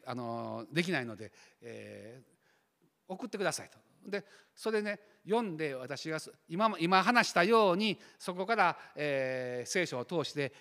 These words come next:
いろいろ、あの、してあげるからということで、まあ、その段階ではね、かなりもうちょっとね、あのー、ふく-、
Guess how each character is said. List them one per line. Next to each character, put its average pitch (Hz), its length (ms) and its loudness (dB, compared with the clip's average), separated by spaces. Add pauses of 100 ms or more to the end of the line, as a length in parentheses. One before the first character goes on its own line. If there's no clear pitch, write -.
い 131 60 -10
ろ 139 120 0
い - 20 -4
ろ、 139 200 -2 (200)
あ 131 80 -10
の、 120 180 -10
し - 100 -8
て 196 120 6
あ 180 80 8
げ 180 80 0
る 160 100 -2
か 127 120 -2
ら 113 80 -4 (500)
と 269 80 4
い 277 80 2
う 277 60 -2
こ 220 100 -4
と 165 120 -6
で、 175 160 0 (200)
ま 196 80 -2
あ、 - 20 2
そ 277 120 2
の 294 140 6
段 302 220 6
階 294 200 4
で 269 60 4
は 190 100 6
ね、 151 160 -2 (200)
か 196 140 2
な 269 100 8
り 240 140 4
も 175 140 2
う 156 40 0
ち - 60 0
ょ 196 40 2
っ 185 40 0
と 135 100 -4
ね、 135 160 -2 (280)
あ 139 100 -4
の 123 680 -4
ー、 - 20 -20
ふ 233 100 -6
く-、 - 160 -18